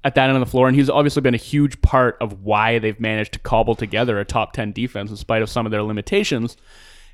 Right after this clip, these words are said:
And, you know, their decision to play this pretty aggressive style,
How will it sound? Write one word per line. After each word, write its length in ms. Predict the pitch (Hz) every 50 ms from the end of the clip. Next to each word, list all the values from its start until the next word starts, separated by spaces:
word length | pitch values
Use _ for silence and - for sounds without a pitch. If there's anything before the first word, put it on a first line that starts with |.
| - -
And, 520 | 147 143 139 139 135 135 131 135 131 - - - - _ _ _ _ _ _ _
you 100 | 156 156
know, 80 | 151 147
their 220 | 139 143 151 160
decision 640 | 151 156 151 - - - 170 175 160 170 160 147 143
to 140 | - 139 127
play 440 | - - - - 147 147 156 156
this 180 | 131 123 117 -
pretty 300 | - - 151 139 135 131
aggressive 580 | 110 107 - 120 107 107 120 - - 120 107 -
style, 640 | - - 127 127 127 120 107 101 104 120 -